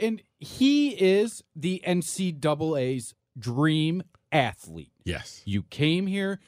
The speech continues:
Speaker 1: you took advantage of what we're giving you, which is
Speaker 2: Yeah.
Speaker 1: a free education. And you know what you can parlay that into? Now he's gonna go get another degree on top of that.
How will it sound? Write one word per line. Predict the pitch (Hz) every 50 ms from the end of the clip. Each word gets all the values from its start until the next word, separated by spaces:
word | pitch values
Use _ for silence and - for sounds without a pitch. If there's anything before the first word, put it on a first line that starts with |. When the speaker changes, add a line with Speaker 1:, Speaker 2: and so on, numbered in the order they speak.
| _ -
Speaker 1:
you | - 127 139 127
took | 135 - - 196 190 -
advantage | 240 233 185 175 202 202 202 202 190 175 139 120 147
of | 143 127 123
what | 127 135 143 180 - -
we're | 165 170 175
giving | 160 139 156 160 156 175 185
you, | 196 202
which | 202 170 165 165 -
is | 208 208 151 101 80
Speaker 2:
Yeah. | 76 69 - - - -
Speaker 1:
a | 147
free | 123 - _ _ 190 196 208 208 202
education. | 190 170 160 160 - - 165 139 113 - - - 73 69 _ _ _ _ _ -
And | 151 131
you | 135 135
know | 143 156
what | 170 196 190 -
you | 202
can | - 196 175
parlay | - 190 185 180 170 165 175 180
that | 190 180 180
into? | 190 190 - - 202 196 190 - _ _ -
Now | - 160 160 180
he's | 196 190 170
gonna | 202 190 180
go | 160 170 165 147
get | 143 156 139
another | 131 117 120 139 165 196 214 254 240
degree | 180 151 131 104 123 127 123 117
on | 113 110 104
top | - - 117 120 123 -
of | 160
that. | 165 180 196 220 -